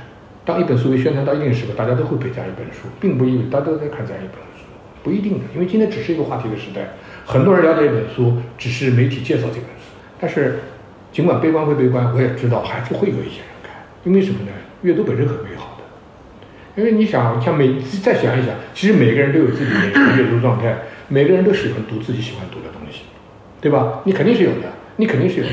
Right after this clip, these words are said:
每个人都是有，只是不一样而已。所以我像对看手机啊什么，我从来不反感的，因为我觉得恰恰是因为有了手机，我们的阅读变得增加了。那过去人更无聊，有人说你这整天刷抖音就不就，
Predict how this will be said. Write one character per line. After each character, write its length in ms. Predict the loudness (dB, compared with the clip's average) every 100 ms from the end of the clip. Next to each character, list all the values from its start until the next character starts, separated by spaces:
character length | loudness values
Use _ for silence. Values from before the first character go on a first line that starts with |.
| -4
每 120 | 0 2
个 60 |
人 80 | 4
都 120 | 4
是 120 | 2
有， 80 | -2
只 160 | -2 -2
是 200 | 0 0 -4 -6
不 80 | -2
一 100 | 2
样 140 | 2 0 -4
而 60 | -8
已。 180 | -12 -14 -20 -20 -20 -20 -6 0
所 80 |
以 60 | 2
我 180 | 2 2
像 240 | 0 0
对 100 | 0 0 0
看 180 | -2
手 120 | -2 -4 -4
机 100 | -4
啊 60 |
什 80 | 0
么， 100 | 2
我 60 | 2
从 100 | 0
来 60 |
不 80 | -4
反 140 | -8
感 180 | -10 -12 -16
的， 500 | -18 -20 -20 -14 -4
因 80 | 2
为 60 |
我 20 | 4
觉 120 | 6
得 160 | 4
恰 160 | 4 2
恰 120 | 4
是 120 | 2
因 80 | 4
为 80 | 4
有 100 | 6
了 80 | 4
手 180 | 4 2
机， 140 | 2
我 60 | 2
们 80 | 2
的 100 | 2
阅 60 |
读 100 | 2
变 160 | 2 0
得 60 |
增 160 | 2 0
加 80 | 0
了。 260 | -2 -6 -8 -16 -18 -14
那 60 | -2
过 140 | 0
去 140 | 2
人 140 | 4 2
更 260 | 2 0
无 80 | 0
聊， 320 | 0 -2 -4 -8 -14 -8
有 60 |
人 160 | -4 -2
说 160 | -2 0
你 160 | 0
这 160 | 0 0
整 160 | 2
天 120 | 2 2
刷 140 | 2
抖 160 | 2 4
音 160 | 4
就 80 | 2
不 100 | 2
就， 160 | 2